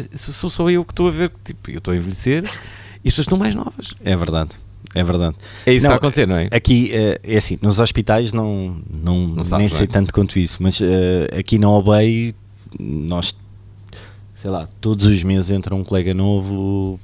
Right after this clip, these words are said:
Speaker 2: para uma área ou de recrutamento ou de negócio.
Speaker 1: Eu estou a dizer novo no, no, em termos
Speaker 2: Não, não de
Speaker 1: etários.
Speaker 2: idade.
Speaker 1: De
Speaker 2: Sim,
Speaker 1: idade.
Speaker 2: sim, sim,
Speaker 1: Ah,
Speaker 2: sim,
Speaker 1: ok.
Speaker 2: sim, sim, sim.
Speaker 1: É verdade.
Speaker 2: E, e, é, houve uma coisa que ainda não me perguntaste: que é a minha idade, eu tenho trinta e quatro anos e o mais chocante para mim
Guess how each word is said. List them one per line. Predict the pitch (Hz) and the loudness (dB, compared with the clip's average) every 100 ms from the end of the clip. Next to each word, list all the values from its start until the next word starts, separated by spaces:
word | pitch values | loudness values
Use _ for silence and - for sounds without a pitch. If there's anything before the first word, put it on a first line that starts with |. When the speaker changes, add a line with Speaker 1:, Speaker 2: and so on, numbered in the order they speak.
| - | 0
Speaker 2:
para | 98 95 | 2 2
uma | 95 | 2
área | 95 95 92 92 92 92 87 82 - | 2 2 2 0 0 -2 -4 -6 -4
ou | 92 | -4
de | - | -4
recrutamento | - - 82 78 110 104 101 | -6 -8 -4 2 2 2 0
ou | 92 90 | 0 0
de | 85 | -2
negócio. | 85 90 107 - - 101 | -2 2 2 2 -2 0
Speaker 1:
Eu | - | 0
estou | 208 | 2
a | |
dizer | 139 | 2
novo | 127 135 160 165 156 | 2 2 0 -2 0
no, | 143 143 | 0 2
no, | 131 117 110 | 2 2 2
em | 117 | 2
termos | - - 190 | 4 4 4
Speaker 2:
Não, | 135 | 4
não | 156 | 4
de | |
Speaker 1:
etários. | 151 147 123 | 4 4 4
Speaker 2:
idade. | 127 120 | 2 0
Speaker 1:
De | - - | -6 -2
Speaker 2:
Sim, | - | 2
Speaker 1:
idade. | 185 180 180 175 | 4 4 2 2
Speaker 2:
sim, | 170 | 0
sim, | |
Speaker 1:
Ah, | 151 110 - | 0 0 0
Speaker 2:
sim, | 110 | -4
Speaker 1:
ok. | - | -8
Speaker 2:
sim, | - 123 120 - - | -10 -10 -10 -16 -16
sim, | - 117 101 - - - - - - | -8 -6 -6 -10 -20 -20 -20 -18 -4
sim. | 151 | 0
Speaker 1:
É | |
verdade. | 165 196 180 170 165 | 2 2 0 -4 -6
Speaker 2:
E, | 117 120 - 123 123 107 - 113 - | 0 2 2 0 -2 -6 -8 -10 -8
e, | - | -10
é, | - | -6
houve | 107 101 | -4 -2
uma | 101 | -2
coisa | 101 92 | -2 0
que | |
ainda | 95 98 | 2 4
não | 98 | 4
me | 95 | 2
perguntaste: | 98 107 113 131 | 2 2 0 0
que | - | 0
é | 101 | 2
a | |
minha | 101 | 4
idade, | 95 107 123 | 6 4 4
eu | |
tenho | - 95 | 0 -2
trinta | 104 95 95 | 0 2 2
e | |
quatro | 104 101 101 101 | 2 0 0 0
anos | 110 107 | -2 0
e | 104 | 0
o | 101 | 2
mais | 117 123 | 2 2
chocante | - - 123 113 - | 0 -2 -2 -2 -2
para | - | 0
mim | 98 110 | 0 0